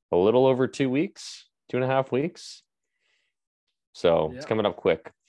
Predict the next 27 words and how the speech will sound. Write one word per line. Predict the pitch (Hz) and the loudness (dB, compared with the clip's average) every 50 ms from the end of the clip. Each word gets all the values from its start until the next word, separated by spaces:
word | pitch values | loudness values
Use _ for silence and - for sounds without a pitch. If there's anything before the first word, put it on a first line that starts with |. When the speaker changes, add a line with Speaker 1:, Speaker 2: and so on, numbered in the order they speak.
| _ _ _ _ | _ _ _ _
Speaker 1:
That's | 92 92 - - | -4 -4 -4 -2
crazy. | - 98 92 87 85 85 | -2 0 0 2 0 -2
It's | 80 - | -2 -2
already | 87 82 85 85 87 92 - - | -4 -2 -2 -6 -8 -10 -8 -4
hockey | 85 82 78 - 87 80 | -4 -4 -4 -4 -8 -10
season | - - 78 71 76 76 | -8 -10 -10 -10 -10 -10
too. | - - 82 76 73 - _ _ _ _ - - - - - - - - - - - - _ _ _ _ _ _ _ _ _ _ _ _ | -4 -4 -4 -4 -4 -8 _ _ _ _ -20 -20 -20 -20 -20 -20 -20 -20 -20 -20 -20 -20 _ _ _ _ _ _ _ _ _ _ _ _
All | 131 160 | 6 8
right, | 208 233 226 185 | 8 8 8 8
guys. | 127 120 123 139 175 190 - - - - - - | 8 8 8 8 6 4 0 -6 -12 -16 -4 0
Well, | 117 127 147 160 - - _ _ _ _ _ _ | 2 4 4 2 0 -4 _ _ _ _ _ _
let's | 131 151 160 - - - - - - - - - - - _ _ _ _ _ _ _ _ _ _ _ _ _ _ | 2 2 2 2 -4 -10 -10 -10 -10 -10 -10 -10 -10 -16 _ _ _ _ _ _ _ _ _ _ _ _ _ _
start, | - - - - 160 156 156 147 139 | -20 -18 0 4 6 6 8 6 6
uh, | 139 131 127 123 117 113 110 107 104 104 - - | 6 6 8 8 8 6 6 4 2 0 -6 -6
transitioning | - 131 120 104 113 139 - - 143 113 101 92 | -4 -4 -2 -2 -2 -6 -6 -6 -6 -6 -6 -4
here | 90 90 90 92 98 104 107 _ - | -4 -4 -4 -2 -4 -6 -8 _ -6
to, | - 107 95 92 92 92 90 90 87 87 82 - _ _ _ _ _ _ _ _ _ _ _ _ - | -2 2 2 4 4 4 2 0 0 -2 -6 -8 _ _ _ _ _ _ _ _ _ _ _ _ 0
we, | 120 135 | 0 0
we, | - - 123 - - | 0 0 -4 -4 0
we | 135 127 120 | 2 2 4
missed, | 131 156 160 160 - - | 4 4 2 2 -2 -2
we've | 123 120 120 | -2 -2 -2
missed | 127 156 165 165 - | -2 -4 -4 -4 -6
a | 135 | -10
couple | - - 143 - 127 104 | -8 -6 -8 -6 -6 -6
games | 90 104 104 107 104 92 - | -4 -4 -4 -4 -6 -10 -12
here, | - 78 82 82 76 76 | -12 -12 -10 -10 -12 -16